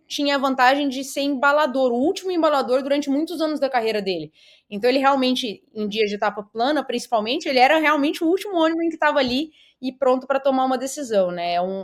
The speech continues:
um papel muito tático. Quem também tem cara de capitão de estrada e que tá, andou muito bem esse final de semana foi o nosso outro gregário, né, Álvaro? Nicolas Sessler.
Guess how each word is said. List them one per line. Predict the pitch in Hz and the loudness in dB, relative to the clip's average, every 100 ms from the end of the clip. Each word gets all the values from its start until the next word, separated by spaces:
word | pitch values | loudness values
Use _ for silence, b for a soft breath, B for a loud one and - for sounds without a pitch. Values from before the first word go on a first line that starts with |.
| 190 | -6
um | |
papel | 196 196 202 | -6 0 0
muito | 202 208 202 - | 0 -4 -8 -4
tático. | - 190 190 - 160 151 _ _ _ _ _ _ | 2 2 2 -8 -10 -18 _ _ _ _ _ _
Quem | - 233 | -8 -2
também | 262 262 | 0 0
tem | 285 | 0
cara | 277 262 269 | 4 6 4
de | - | 0
capitão | 269 - 247 | -4 0 -2
de | 240 | -2
estrada | 240 240 220 247 | -2 2 4 4
e | 226 | 2
que | - | 0
tá, | 220 214 196 - - | 2 4 4 2 -4
andou | 226 220 247 262 | -4 4 4 6
muito | 262 311 370 | 2 0 -2
bem | 285 262 | 2 2
esse | 269 | 0
final | 269 247 | -2 -2
de | 254 | 0
semana | 269 247 330 | -2 -2 -2
foi | 370 | -4
o | 359 | -2
nosso | 359 349 | -2 -2
outro | 359 | -2
gregário, | 359 415 339 339 311 | -2 2 4 4 2
né, | 294 | 2
Álvaro? | 302 262 214 196 180 | 6 6 4 -2 -4
Nicolas | 214 330 - 370 320 | -4 -6 -2 0 0
Sessler. | - 269 277 320 - 233 196 170 | -2 2 2 2 -4 -2 -2 -4